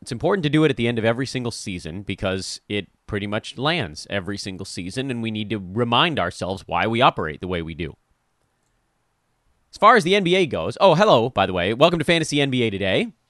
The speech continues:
This is a Sports Ethos presentation. I'm your host, Dan Besbris. Thanks, as always, for tuning in, everybody. Um, please stick with us through the off season. I know that it, sometimes you're like, "Oh, I don't really, I don't have the, the gumption to listen to every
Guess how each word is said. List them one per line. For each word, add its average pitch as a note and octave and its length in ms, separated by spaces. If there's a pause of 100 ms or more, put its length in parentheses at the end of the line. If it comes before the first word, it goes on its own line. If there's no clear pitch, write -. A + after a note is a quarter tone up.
(140)
This - 180
is F2+ 500 (220)
a E2 160
Sports D#3+ 500
Ethos D3+ 380
presentation. - 680
I'm G#2 140
your A2+ 80
host, C#3+ 220
Dan A2+ 200
Besbris. A#2+ 440
Thanks, A#2+ 200
as G#2+ 120
always, B2+ 200
for A#2 100
tuning C#3 280
in, C3+ 140
everybody. C3 420 (1300)
Um, C#3 540 (1400)
please B3+ 200
stick - 180
with A3 160
us - 380 (120)
through F3 140
the E3 140
off D3+ 200
season. F2 440 (120)
I A#3+ 120
know D#4 120
that C#4 140
it, G3+ 160 (340)
sometimes F3+ 460
you're D#3 80
like, D#3 140
"Oh, C3+ 180
I C3 60
don't A#2 140
really, F2+ 260 (180)
I A2+ 120
don't G2 120
have E2+ 140
the, D2 100 (300)
the E2 120
gumption F#2+ 680
to F2 40
listen F#2+ 300
to F2 40
every F#2 300